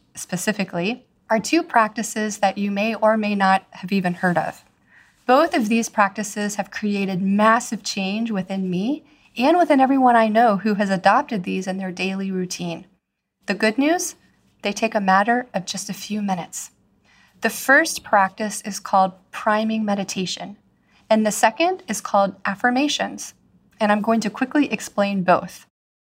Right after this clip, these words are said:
Number one, priming meditation. I learned about the power of gratitude from Tony Robbins.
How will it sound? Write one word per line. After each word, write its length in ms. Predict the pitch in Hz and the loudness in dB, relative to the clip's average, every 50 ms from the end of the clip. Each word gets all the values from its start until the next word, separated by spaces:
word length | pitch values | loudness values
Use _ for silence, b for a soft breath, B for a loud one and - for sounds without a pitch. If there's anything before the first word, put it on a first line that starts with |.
| _ _ _ | _ _ _
Number 300 | _ 226 240 254 269 262 | _ 0 2 2 2 2
one, 480 | 240 233 214 175 175 190 214 233 - b b b b b b b | 4 4 4 4 2 2 -2 -4 -8 b b b b b b b
priming 460 | - - - 240 240 254 247 247 233 | -14 0 2 2 4 4 2 0 0
meditation. 640 | 208 196 190 190 190 - 185 175 - - - - - - _ _ _ _ _ _ _ _ _ | 0 0 0 0 -2 -4 -4 -4 -4 -6 -8 -12 -16 -20 _ _ _ _ _ _ _ _ _
I 180 | 214 240 277 | 0 0 2
learned 300 | 320 330 349 339 320 294 | 4 4 4 4 4 4
about 200 | 277 247 233 226 | 4 4 2 4
the 60 | - 208 | 2 -2
power 420 | - - - 208 208 214 214 214 | -2 -2 0 2 2 4 4 2
of 120 | 202 180 | 0 -2
gratitude 640 | - - 190 190 196 208 202 - - - 254 254 254 254 | 0 2 2 2 2 2 -2 -6 -4 0 0 0 0 -2
from 400 | - - 208 202 196 196 196 185 | -2 0 2 2 2 2 0 -2
Tony 320 | - 226 214 208 202 190 | 0 0 2 2 2 2
Robbins. 560 | 180 175 175 180 175 180 190 196 - - - | 4 4 4 2 0 -2 -10 -12 -12 -14 -16